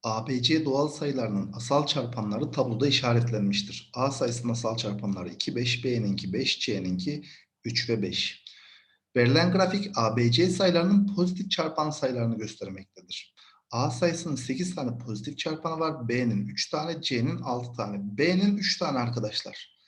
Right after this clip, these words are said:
Üç tane pozitif çarpanı olan bir sayı asal sayının karesidir. Yani B'nin bir tane asal çarpanı varsa B beşin karesi yirmi beştir. Şimdi gelelim. B sayısı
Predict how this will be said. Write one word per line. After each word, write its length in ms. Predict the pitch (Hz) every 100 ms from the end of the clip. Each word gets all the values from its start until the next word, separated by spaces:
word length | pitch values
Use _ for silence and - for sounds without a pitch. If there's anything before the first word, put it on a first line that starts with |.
| _ _ _ _ -
Üç 220 | 196 -
tane 260 | 208 143 131
pozitif 420 | 151 151 - 185
çarpanı 460 | - 131 123 123
olan 340 | 120 123 117 104
bir 100 | 113
sayı 540 | - - 147 107 - _
asal 340 | 147 - 180 175
sayının 440 | - 117 156 180
karesidir. 520 | - 123 - 92 -
Yani 360 | 131 143 123 120
B'nin 400 | 143 175 147 131
bir 180 | 175 180
tane 180 | 170 135
asal 340 | 127 - 120
çarpanı 420 | 117 107 117 104
varsa 440 | 131 175 - 185 - - - _ _ -
B 340 | 185 185 180
beşin 300 | 175 - -
karesi 360 | - 127 120 180
yirmi 260 | 160 139
beştir. 600 | 110 101 - - - _ _ _ _ _ _ _ _ -
Şimdi 340 | - 143 147
gelelim. 420 | 131 104 - - - _ _ _ _ _ _ -
B 180 | 196 196
sayısı 580 | 196 104 95 - 180